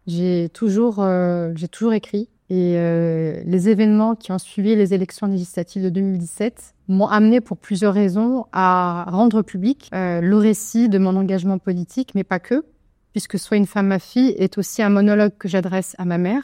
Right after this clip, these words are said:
qui souffre d'une maladie neurodégénérative qui la rend complètement dépendante. C'était aussi une façon, justement, de mobiliser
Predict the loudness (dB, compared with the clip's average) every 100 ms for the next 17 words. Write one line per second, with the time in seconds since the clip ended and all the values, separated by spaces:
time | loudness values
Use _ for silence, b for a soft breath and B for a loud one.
0 | -8 -12 -2 -2 2 2 4 4 4 2
1 | 2 0 0 -2 -2 -2 -2 -4 -8 -6
2 | -6 -6 _ _ _ -6 0 0 0 -2
3 | -4 -12 -10 -6 -4 -4 -4 -2 -4 -6
4 | -12 -12 -2 -4 0 2 2 0 -6 -4
5 | -6 -6 -4 -2 -2 -2 2 2 2 -2
6 | 0 2 4 6 6 4 2